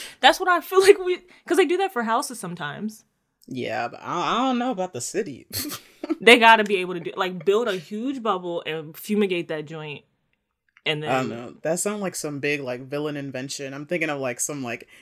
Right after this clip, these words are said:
Speaker 2: animated
Speaker 1: Uh.
Speaker 2: show where the villain comes and they, like, <laughs> cha-choom, they secure the city in there. <laughs>
Speaker 1: I mean, that's definitely terrible for the environment, but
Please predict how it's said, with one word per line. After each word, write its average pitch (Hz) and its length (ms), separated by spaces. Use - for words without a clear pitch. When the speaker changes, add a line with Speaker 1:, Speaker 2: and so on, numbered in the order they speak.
Speaker 2:
animated 139 460
Speaker 1:
Uh. - 20
Speaker 2:
show 139 280
where 135 140
the 131 160
villain 143 340
comes 143 400
and 135 120
they, 151 100
like, 139 280
<laughs> - 200
cha-choom, 285 520
they 165 80
secure 175 420
the 156 140
city 185 280
in 247 200
there. 220 300
<laughs> - 80
Speaker 1:
I 247 100
mean, 247 160
that's 285 280
definitely 233 460
terrible 196 340
for 185 120
the 170 100
environment, 147 580
but 156 360